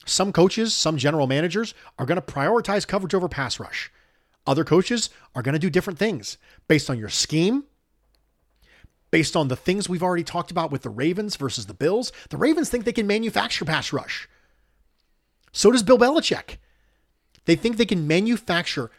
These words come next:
pass rush and get free rushers. They don't need people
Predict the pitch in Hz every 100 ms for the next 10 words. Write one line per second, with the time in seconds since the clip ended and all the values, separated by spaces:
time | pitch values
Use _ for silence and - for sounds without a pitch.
0 | - 185 180 - 117 107 156 127 180 -
1 | 165 139 151 - - - - _ _ _
2 | - 226 277 233 294 196 196 147 104